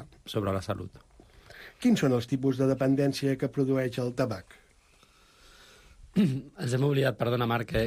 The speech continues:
Speaker 1: que, que
Speaker 2: Sí,
Speaker 1: tornem
Speaker 2: home,
Speaker 1: enrere.
Speaker 2: sisplau, sí, sí.
Speaker 1: <clears throat> Una dada molt important que també està estudiada és que
Speaker 2: Mhm.
Speaker 1: el, el càlcul mig que,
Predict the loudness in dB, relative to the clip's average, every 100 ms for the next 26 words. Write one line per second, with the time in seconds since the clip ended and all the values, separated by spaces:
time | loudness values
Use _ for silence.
0 | 0 0 0 -2 -4 -2 2 4 4 2
1 | 2 2 0 2 4 4 0 -2 0 0
2 | -4 _ _ _ _ 0 4 4 4 2
3 | 0 -2 -2 -4 -4 -4 -4 -4 -6 -6
4 | -2 0 0 -2 -4 0 2 4 2 0
5 | -4 -6 -6 -4 -2 0 -2 -2 -2 -4
6 | -6 -2